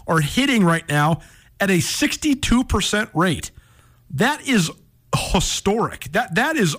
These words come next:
unbelievable when you consider that. I mean, what better example than the Bills-Chiefs game last weekend? That, that's two of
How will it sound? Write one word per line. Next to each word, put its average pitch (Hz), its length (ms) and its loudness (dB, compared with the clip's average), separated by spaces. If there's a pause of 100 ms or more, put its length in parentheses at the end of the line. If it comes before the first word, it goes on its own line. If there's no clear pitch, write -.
(140)
unbelievable 190 1200 -2 (680)
when 180 120 4
you 170 60 4
consider 170 460 0
that. 90 300 -10 (460)
I 214 40 2
mean, 170 280 2 (800)
what 160 320 0
better 196 500 0
example 151 640 0
than 139 360 0 (100)
the 147 100 2
Bills-Chiefs 220 1080 -2
game 135 260 0
last 147 300 0
weekend? 147 260 0
That, - 100 -4
that's 240 260 -2
two 254 340 0
of 170 320 0